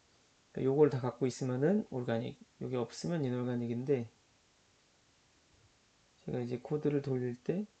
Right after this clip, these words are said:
그러니까 이전 코드에서는 이놀가닉이라도 그 이놀가닉에 들어간 분자가 다 탄소는 가지고 있었나 봐요.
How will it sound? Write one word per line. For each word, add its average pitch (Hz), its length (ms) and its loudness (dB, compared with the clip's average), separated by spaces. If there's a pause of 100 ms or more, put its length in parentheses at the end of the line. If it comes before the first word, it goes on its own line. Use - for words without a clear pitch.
(1500)
그러니까 117 220 2
이전 196 240 4
코드에서는 139 720 8 (580)
이놀가닉이라도 147 1000 8 (640)
그 - 180 2
이놀가닉에 131 560 10
들어간 113 240 2
분자가 113 460 0
다 113 360 2 (840)
탄소는 185 400 2
가지고 110 280 2
있었나 117 360 -2
봐요. 131 280 -4